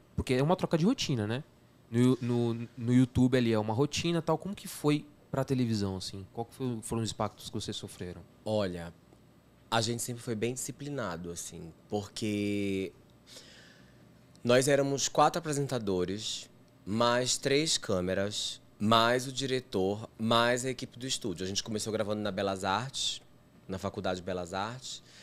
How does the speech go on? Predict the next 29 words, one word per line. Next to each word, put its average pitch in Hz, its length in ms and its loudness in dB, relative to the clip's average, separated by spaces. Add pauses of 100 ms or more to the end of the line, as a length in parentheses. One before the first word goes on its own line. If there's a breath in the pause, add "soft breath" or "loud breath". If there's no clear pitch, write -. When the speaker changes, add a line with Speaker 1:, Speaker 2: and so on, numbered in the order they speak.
(460 loud breath)
Speaker 2:
e 107 640 0
depois 107 200 -4
a 107 40 -2
gente 107 160 -2
gravou 110 260 0
no 110 80 0
próprio 117 300 -2
YouTube, 123 380 0
quando 110 220 -2
tinha 104 400 0
o 98 40 2
YouTube 98 320 -4
Space 113 480 -4
em 110 40 -8
São 95 200 -8
Paulo. 117 480 -4 (160)
Speaker 1:
Hum. 113 360 -8
Speaker 2:
Então, 110 280 4
assim, 127 460 0
a 110 120 0
gente 113 280 -2
precisava 127 520 -2
ser 123 140 -6
organizado 113 680 -4 (540)
pra, 92 480 0
pra 101 100 -2
gravar 95 260 -2
os 95 100 -6
programas. 92 640 -6